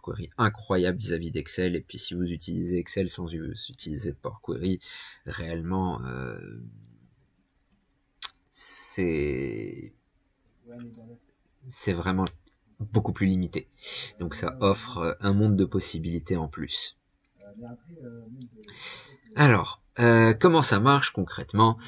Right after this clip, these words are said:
En fait, c'est un outil de requête, donc query, ça veut dire requête en, en anglais, et, euh, on va faire une requête vers, euh, un, un autre emplacement, que ce soit sur le même ordinateur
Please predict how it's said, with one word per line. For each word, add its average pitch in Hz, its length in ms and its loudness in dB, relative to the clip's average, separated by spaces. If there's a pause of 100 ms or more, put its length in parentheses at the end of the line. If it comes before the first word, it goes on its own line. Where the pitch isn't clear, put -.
(320)
En - 40 -16
fait, 107 260 0
c'est - 160 -2
un 90 120 0
outil 95 220 0
de 107 80 2
requête, 104 640 0
donc 92 480 -4 (380)
query, 71 240 -4
ça 78 120 -2
veut 78 120 -2
dire 78 160 -4
requête 87 380 -2
en, 82 120 -2
en 76 160 -2
anglais, 87 420 0 (600)
et, 123 440 8
euh, 95 480 4
on 101 120 0
va 87 100 0
faire 143 300 2
une 117 140 4
requête 98 580 0
vers, 92 720 -2
euh, 69 680 -2 (140)
un, 73 260 -6 (380)
un 92 220 0
autre 110 260 4
emplacement, 98 560 0
que - 60 -8
ce - 80 -6
soit - 180 -4
sur 78 240 -4
le 85 80 0
même 87 220 -2
ordinateur 87 720 -4